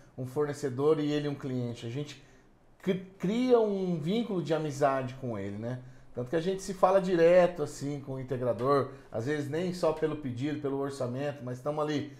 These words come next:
"E aí, o que que você me fala, cara? O que que eu preciso inovar, né?" Tem uma, tem uma parte também que a gente tá trazendo agora, que foi muito pedido por eles, né? A parte de ferramentas, né? É, que eles precisam sempre tá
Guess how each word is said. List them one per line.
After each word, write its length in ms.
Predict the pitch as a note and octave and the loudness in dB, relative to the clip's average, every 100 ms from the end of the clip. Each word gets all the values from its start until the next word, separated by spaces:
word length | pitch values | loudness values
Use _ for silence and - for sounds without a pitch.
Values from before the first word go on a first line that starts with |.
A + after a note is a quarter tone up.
| - | -14
"E 120 | F3 F#3 | 0 2
aí, 140 | D#3+ | 2
o 20 | |
que 120 | F#3+ F#3 | -2 -8
que 80 | |
você 120 | - F3+ | -4 -2
me 120 | F3+ | -2
fala, 440 | - C#3+ B2 A2+ | 0 2 2 -2
cara? 240 | - A#2+ A#2+ | -2 -4 -4
O 40 | |
que 100 | D#3 | -6
que 100 | F3+ | -4
eu 220 | F#3+ F3+ - - - | -2 -4 -12 -20 -6
preciso 480 | E3 E3+ F3+ D#3 E3 | -6 -2 -2 -2 -2
inovar, 680 | D#3+ D#3 A#2 G#2 A#2 A#2 | 0 0 0 -2 0 -2
né?" 340 | A2+ C3 C#3 - - _ - | -4 -4 -4 -8 -20 _ -4
Tem 300 | C3 D3 D#3 | -2 -2 -2
uma, 420 | D#3 D#3 D3+ D2 - | -2 -2 -2 -6 -8
tem 200 | C#3+ D#3 | -6 -4
uma 200 | D#3 D3+ | -2 -2
parte 520 | D3 C#3+ C#3+ D3+ - | 2 4 4 2 -2
também 380 | D3+ C#3 C#3 D3+ | -2 -2 -4 -4
que 100 | C#3+ | -2
a 60 | C3 | -2
gente 320 | C3 C3+ - | -2 -6 -4
tá 100 | C#3 | -4
trazendo 500 | C#3 C3+ B2+ C#3+ C#3 | 0 -2 0 -4 -4
agora, 320 | B2+ B2+ C#3+ | -2 0 0
que 120 | - | -4
foi 180 | - D3+ | -4 -4
muito 360 | D3 E3 G3 - | -2 -4 -6 -8
pedido 320 | D#3+ C#3+ D#3+ | -8 -6 -6
por 180 | D3 B2 | -6 -4
eles, 340 | C#3 F3 C3 | -2 -4 -6
né? 260 | C3 E3 F3+ - - _ | -8 -8 -10 -18 -20 _
A 60 | - | -4
parte 340 | C#3 C#3+ - | 0 0 -2
de 80 | C3+ | -10
ferramentas, 840 | B2 F3 E3 C#3 C#3+ F3+ F3 A2 | -2 0 0 0 -2 -4 -6 -8
né? 180 | A2 D3+ - - - _ - | -8 -10 -14 -20 -20 _ -10
É, 1000 | A2 A#2 A#2+ A#2 A#2 A2+ A2+ A2 A2 A2 - | -4 -2 0 0 -2 -2 -2 -2 -6 -8 -6
que 80 | |
eles 120 | B2 - | -6 -6
precisam 520 | B2+ B2+ D3+ D3 D3 | -10 -6 -6 -4 -6
sempre 480 | - D3+ F3 D#3+ C3 | -4 -4 -4 -6 0
tá 420 | C3 B2+ B2 | 4 4 2